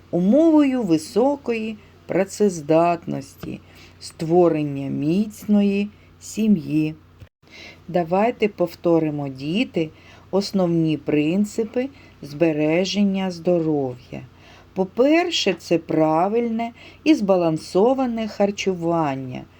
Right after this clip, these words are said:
Треба побільше їсти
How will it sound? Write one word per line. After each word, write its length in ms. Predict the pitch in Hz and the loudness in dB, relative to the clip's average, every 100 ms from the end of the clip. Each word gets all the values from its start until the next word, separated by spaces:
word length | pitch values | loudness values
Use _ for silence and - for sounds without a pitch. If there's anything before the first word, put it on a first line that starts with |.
| - - - | -20 -20 -6
Треба 380 | 165 180 170 175 | 0 2 2 -2
побільше 1000 | - 156 139 143 170 226 220 - 170 156 - - - - | 0 -4 -2 -2 0 0 -2 -4 -4 -8 -12 -20 -20 -14
їсти 760 | 143 147 190 196 175 - 139 | -10 -4 -2 2 0 0 -8